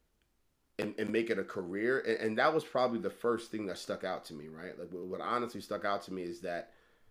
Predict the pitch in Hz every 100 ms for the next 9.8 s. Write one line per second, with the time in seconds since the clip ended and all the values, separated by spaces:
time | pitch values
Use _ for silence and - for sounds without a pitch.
0 | _ _ _ _ _ _ _ 120 127 135
1 | 156 165 170 147 143 101 113 113 98 -
2 | 113 104 98 85 - 98 90 107 101 95
3 | 98 95 110 98 92 87 90 90 90 80
4 | - _ _ _ _ _ 117 117 107 101
5 | - 117 - - - 92 76 - 87 -
6 | 101 110 120 117 107 - 131 120 101 -
7 | - 117 98 - 87 82 - _ _ _
8 | _ 98 82 95 90 87 - _ _ _
9 | _ _ - 110 98 90 87